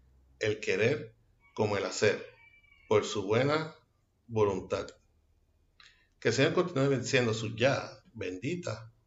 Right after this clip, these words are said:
palabra. Luminares en el mundo. Desde el principio de los tiempos,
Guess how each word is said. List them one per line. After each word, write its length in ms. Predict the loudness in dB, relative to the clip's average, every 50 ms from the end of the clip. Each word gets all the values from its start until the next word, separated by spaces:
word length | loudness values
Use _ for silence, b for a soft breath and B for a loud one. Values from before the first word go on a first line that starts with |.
| _ _
palabra. 480 | _ -6 -2 -2 -2 -2 -2 -4 -8 -10 -14 _ _ _ _ _ _ _ _ _ _ _ _ _ _ _ _ -20 _ _ _ _ _ _ _ _ _ _ _ _ _ _ _ _ _ _ _ _ -20 b b b b b b b b _ _ _ _ _ _ _ _ -4
Luminares 840 | -2 -2 0 0 2 4 4 4 4 2 0 -2 -4 -6 -8 -6 0
en 160 | 2 2 4
el 140 | 4 2 0
mundo. 540 | 0 -2 -2 -2 -2 -4 -6 -8 -12 -14 -18 _ _ _ _ _ _ _ _ _ _ _ _ _ _ _ b b b b b b b b _ _ _ _
Desde 140 | 4 6 6
el 80 | 6 6
principio 540 | 4 2 2 2 2 2 4 4 6 6
de 80 | 8 6
los 180 | 6 4 2 0
tiempos, 680 | -2 0 0 0 0 -2 -4 -4 -4 -8 -12 -16 -20